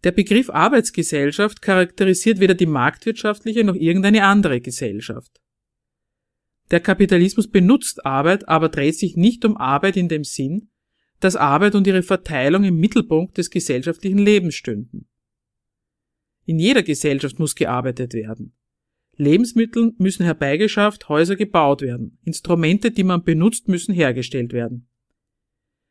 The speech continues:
Die müssen mal mit weniger Arbeit, mal mit mehr Arbeit hergestellt werden, je nachdem, wie weit die Produktivkräfte fortgeschritten sind.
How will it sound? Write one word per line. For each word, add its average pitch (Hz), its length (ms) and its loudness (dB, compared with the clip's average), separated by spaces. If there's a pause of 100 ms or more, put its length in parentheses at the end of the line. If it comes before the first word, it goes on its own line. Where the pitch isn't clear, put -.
(320)
Die 190 60 4
müssen 226 300 4
mal 185 160 4
mit 151 180 -2
weniger 196 420 0
Arbeit, 220 360 2
mal 165 160 2
mit 196 180 2
mehr 208 260 4
Arbeit 139 360 0
hergestellt 131 600 -6
werden, 117 400 -6
je 139 160 -4
nachdem, 185 500 0
wie 180 120 2
weit 139 260 0
die - 60 -4
Produktivkräfte 160 960 -2
fortgeschritten 127 760 -6
sind. 107 340 -10